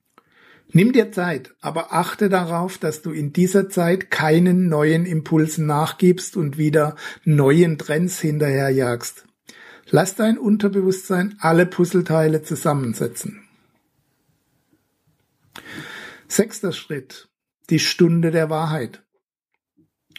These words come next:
Vielleicht hast du jetzt schon eine klare Vorstellung, in welche Richtung du marschieren willst. Wenn nicht, ist es vielleicht nur ein vages Gefühl. Egal,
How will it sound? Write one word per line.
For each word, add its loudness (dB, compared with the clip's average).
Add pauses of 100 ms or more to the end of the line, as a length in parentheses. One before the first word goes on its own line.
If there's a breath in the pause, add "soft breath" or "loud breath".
(420 loud breath)
Vielleicht 2
hast -2
du 2
jetzt 4
schon -2
eine -4
klare 0
Vorstellung, 2
in 0
welche 2
Richtung 2
du 0
marschieren 0
willst. -4 (580)
Wenn 4
nicht, 2 (480 loud breath)
ist -2
es -2
vielleicht 0
nur 4
ein -2
vages 0
Gefühl. -4 (340)
Egal, 0